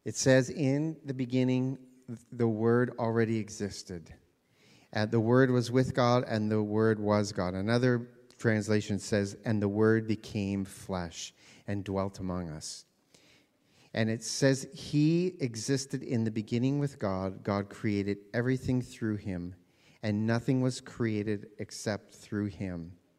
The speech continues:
And the Word, Jesus, who is that Word, gave life to everything that was created."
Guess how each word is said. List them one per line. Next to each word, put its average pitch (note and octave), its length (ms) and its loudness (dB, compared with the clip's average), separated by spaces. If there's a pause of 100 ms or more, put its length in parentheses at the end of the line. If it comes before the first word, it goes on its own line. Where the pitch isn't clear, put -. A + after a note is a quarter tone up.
(640)
And G#2+ 240 -2
the A2 100 4
Word, B2+ 720 0 (460)
Jesus, G#2+ 880 0 (200)
who G#2 420 -2
is A2 220 -4
that G2+ 240 -4
Word, G#2 400 -2
gave G#2 340 -4
life G#2 720 -4
to - 160 -10 (100)
everything C#3 880 -4 (320)
that - 180 -8
was G#2 240 -6
created." F2+ 840 -8